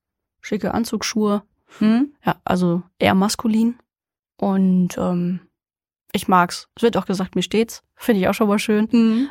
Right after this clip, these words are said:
Speaker 1: Ähm, aber ich trag's auch unfassbar gern. Und,
Speaker 2: Mhm.
Speaker 1: ähm, ja, ab und an kommt dann mal so ein,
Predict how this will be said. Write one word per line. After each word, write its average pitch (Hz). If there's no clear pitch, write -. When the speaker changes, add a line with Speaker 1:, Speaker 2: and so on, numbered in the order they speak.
Speaker 1:
Ähm, 190
aber 190
ich -
trag's -
auch 196
unfassbar 185
gern. 180
Und, 190
Speaker 2:
Mhm. 180
Speaker 1:
ähm, 175
ja, 180
ab 208
und 214
an 196
kommt 220
dann 202
mal 185
so 180
ein, 175